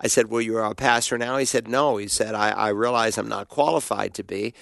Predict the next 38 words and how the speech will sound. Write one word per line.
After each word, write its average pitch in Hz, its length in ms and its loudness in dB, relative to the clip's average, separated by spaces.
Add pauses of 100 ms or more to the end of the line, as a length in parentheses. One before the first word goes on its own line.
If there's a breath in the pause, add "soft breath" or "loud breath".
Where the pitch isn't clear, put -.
(260 loud breath)
I 107 120 0
need 107 200 -2
to 113 100 0
grow 123 280 4
in 135 80 -2
Christ, 107 480 -4
but 107 160 -2
my 101 280 -2
objective 117 540 -2
is 104 160 -4
to - 80 -10
become 110 300 -4
a 104 80 -4
pastor 104 520 -2
again." 110 440 -4 (480)
I 101 80 -2
said, 107 160 -2
"Well, 104 140 0
that's 113 300 2
wonderful, 123 440 0
and 110 100 -4
that's - 440 -2
actually 120 340 -2
a 110 60 -2
very 113 200 0
wise 113 400 2
move 113 300 -2
you 110 140 -8
made, 117 480 0
because 110 480 0 (380 soft breath)
God's 113 340 2
word 113 320 0
teaches 123 540 -2
that 107 180 2
not 113 200 2
a 110 60 2
new 113 200 -2
convert 120 760 0